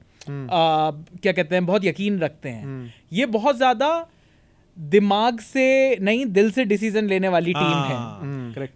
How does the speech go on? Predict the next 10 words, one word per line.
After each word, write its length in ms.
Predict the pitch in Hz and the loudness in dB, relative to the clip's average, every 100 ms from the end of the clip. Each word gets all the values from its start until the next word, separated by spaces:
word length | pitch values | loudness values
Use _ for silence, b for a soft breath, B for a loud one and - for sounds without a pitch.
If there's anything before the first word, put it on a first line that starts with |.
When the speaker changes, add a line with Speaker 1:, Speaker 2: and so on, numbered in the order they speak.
| - | 2
Speaker 2:
क्योंकि 220 | 233 349 | 4 4
दिमाग 520 | 262 208 202 240 302 | 6 6 6 4 2
ये 140 | 285 247 | 0 0
कहता 300 | 202 165 175 | 0 0 0
है 320 | 170 220 - _ | 0 -4 -10 _
कि 80 | 247 | 0
आप 380 | 247 185 202 262 | 0 2 4 4
सिर्फ 340 | - 262 247 | 0 -2 2
और 120 | 240 | 0
सिर्फ 300 | 202 226 220 | 2 2 2